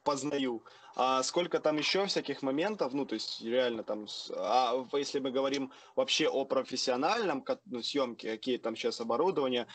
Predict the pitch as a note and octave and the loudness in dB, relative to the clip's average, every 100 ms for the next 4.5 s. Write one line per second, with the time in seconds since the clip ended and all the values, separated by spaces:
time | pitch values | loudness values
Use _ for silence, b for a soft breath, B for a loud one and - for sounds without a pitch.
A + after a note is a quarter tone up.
0 | B - D3 F3 F3 - b - C#3 C#3+ | B -20 0 2 2 -4 b 0 4 4
1 | C#3 C#3 C#3 C3 C3 C3 - b _ _ | 4 4 4 0 -4 -4 -6 b _ _
2 | - C#3+ C#3+ - - _ _ - - _ | -4 -2 -4 -6 -12 _ _ -20 -20 _
3 | C#3+ D3+ D3+ F#3 - C#3 B2+ C3 C3+ B2+ | 0 0 2 0 0 -2 -2 -4 -4 -2
4 | C3 C3 B2+ A#2 | 0 2 2 2